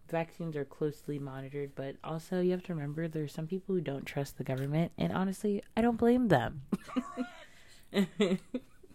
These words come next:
Um, some big reasons why people do not vaccinate or don't vaccinate their children is because of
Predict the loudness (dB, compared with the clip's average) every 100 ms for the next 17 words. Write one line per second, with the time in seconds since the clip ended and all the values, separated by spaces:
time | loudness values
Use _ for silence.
0 | -20 -18 -4 2 2 2 6 8 8 6
1 | 0 -8 -12 -12 -14 -16 -16 -14 -14 -12
2 | 0 2 2 2 2 2 2 2 0 -2
3 | -2 -2 0 0 0 -2 -8 -2 -2 -2
4 | -6 -18 -18 -10 -6 -2 0 0 0 -4
5 | -6 -8 -8 -6 -6 -4 -4 -4 -8 -8
6 | -10 -10 -12 -12 -10 -12 -8 -6 -4 -2
7 | -4 -6 -10 -12 -20 -20 -18 -16 -18 -20
8 | -20 -10 0 2 2 -2 -14 -18 -10 -8
9 | -6 -4 -2 -2 -2 -4 -4 -2 -2 -2
10 | -4 -6